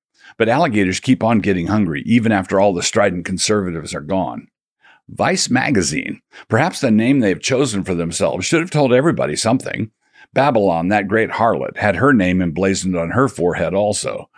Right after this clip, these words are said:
Revelation seventeen five. Or if that were perhaps too great a subtlety to master in such a short time, perhaps the other articles they published might have been informative. Quote, "A Beginner's Guide to Watching Feminist Porn."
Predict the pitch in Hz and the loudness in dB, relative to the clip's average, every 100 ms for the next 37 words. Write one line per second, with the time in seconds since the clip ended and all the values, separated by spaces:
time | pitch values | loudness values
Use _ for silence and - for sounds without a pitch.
0 | - - 82 82 85 - 85 - 82 80 | -20 -4 -4 -2 -4 -6 -6 -4 -2 -4
1 | 82 76 - 101 104 - - - _ - | -8 -10 -6 -4 -4 -6 -10 -18 _ -10
2 | - 110 101 123 98 101 - 92 92 - | 0 2 2 2 2 0 0 0 0 -2
3 | - 95 101 95 - - 113 90 73 82 | -2 0 0 -2 -2 0 0 0 -2 -4
4 | 78 101 107 - 69 - 98 - - - | 0 0 0 -4 -8 -6 -6 -6 -8 -8
5 | - - 107 92 67 - - - - 101 | -10 -6 -4 -2 -4 -8 -14 -20 -4 0
6 | 117 101 104 101 104 - 113 107 80 85 | 0 0 0 2 2 2 2 2 -2 -4
7 | 85 80 80 69 92 - 95 98 92 80 | -4 -4 -4 -4 -6 -2 -2 -2 -4 -4
8 | 92 95 95 - 104 107 76 - - _ | -4 -2 -4 -2 -2 0 -2 -8 -14 _
9 | _ _ _ _ 117 110 - 98 90 82 | _ _ _ _ 0 0 -2 -4 -4 0
10 | 120 104 - 92 95 85 87 95 - 90 | 0 0 0 0 0 -2 0 -2 -2 -8
11 | - 104 101 - - - 76 - | -4 -2 0 -2 -6 -8 -8 -10